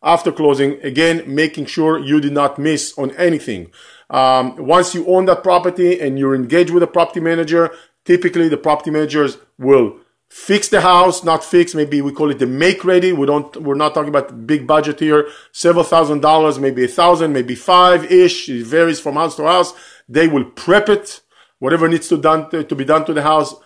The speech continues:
to make it rent ready, nice look, you know, n-, looking nice, attractive, so we can both have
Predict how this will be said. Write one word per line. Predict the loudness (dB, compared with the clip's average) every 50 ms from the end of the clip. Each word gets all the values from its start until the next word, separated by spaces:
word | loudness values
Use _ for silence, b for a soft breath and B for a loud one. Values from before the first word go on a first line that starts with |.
| b b b b b b _
to | -6 -2
make | 0 0 0 0
it | -2 -2 -2 -6
rent | -8 -8 -4 0 0 2 0 0 -2 0
ready, | 2 2 4 4 4 2 2 0 -6 B B B B B B
nice | -10 -8 -4 0 2 2 2 2 0 0 2
look, | 4 4 4 2
you | 0 -2 -2 0 0
know, | 0 -2 -2
n-, | -4 -4 -4
looking | -4 -4 -2 -2 -2 -2 -2 -4 -4 -2
nice, | 0 2 4 4 4 4 2 0 -4 -8
attractive, | -10 -10 -2 0 2 2 2 2 0 0 0 0 -2 -10 _ _ _
so | -8 -2
we | -2 0 0
can | 2 2 0 0 2
both | 2 4 4 4 4 2 -4 b b b b b
have | -2 2 2 2 2 0 -2 -10